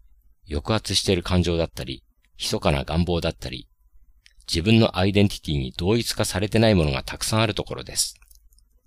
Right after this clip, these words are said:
そしてこの一次プロセスと二次プロセスを隔てているものがエッジと呼ばれています。エッジは普段のアイデンティティを保つ役割をしています。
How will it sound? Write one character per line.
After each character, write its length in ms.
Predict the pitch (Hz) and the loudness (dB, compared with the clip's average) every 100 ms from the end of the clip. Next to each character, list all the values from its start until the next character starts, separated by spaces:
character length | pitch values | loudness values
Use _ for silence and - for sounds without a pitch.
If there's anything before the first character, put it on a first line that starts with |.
| _ _ _ _ _ | _ _ _ _ _
そ 140 | - 92 | -12 -4
し 100 | - | -2
て 120 | 107 | 0
こ 100 | 98 | 2
の 100 | 98 - | 2 2
一 240 | 78 123 | 0 2
次 140 | 123 | 2
プ 100 | - | 2
ロ 80 | 123 | 2
セ 140 | 104 85 | 2 -2
ス 80 | |
と 100 | - | -2
二 140 | 71 78 | -2 -2
次 160 | 110 | -2
プ 100 | - | -2
ロ 100 | 113 | -2
セ 120 | 98 92 | -2 -2
ス 100 | 76 | -4
を 80 | |
隔 260 | 65 80 110 | -4 -2 0
て 140 | 117 | 0
て 100 | - | -2
い 80 | 78 | -2
る 120 | 73 | 0
も 140 | 71 71 | -2 -2
の 100 | 69 | -4
が 160 | 64 - _ _ | -8 -14 _ _
エ 100 | 82 | -4
ッ 80 | 85 | -4
ジ 160 | - 110 | -4 -2
と 120 | 113 82 | 2 2
呼 60 | |
ば 100 | 73 | 0
れ 80 | 67 | -8
て 140 | - | -8
い 40 | 62 | -8
ま 120 | - | -8
す。 240 | - - _ _ _ _ - - _ _ _ _ _ - | -10 -12 _ _ _ _ -20 -20 _ _ _ _ _ -8
エ 60 | 85 | -6
ッ 60 | - | -2
ジ 140 | 113 | 2
は 240 | 110 80 - _ - | 2 2 -4 _ -10
普 160 | 127 | 0
段 180 | 120 104 | 4 6
の 180 | 78 71 | 4 2
ア 80 | 85 | 0
イ 80 | |
デ 120 | 101 101 | 4 2
ン 40 | |
テ 100 | - | 2
ィ 40 | |
テ 80 | - | -2
ィ 80 | 80 | -2
を 60 | 65 | -2
保 260 | 87 110 | 0 0
つ 160 | 127 87 | 2 0
役 240 | 69 - | -2 -4
割 220 | 71 80 | -6 -4
を 40 | 85 | -2
し 120 | - | -2
て 100 | - | -4
い 60 | 123 | -8
ま 100 | - | -6
す。 240 | - - | -8 -10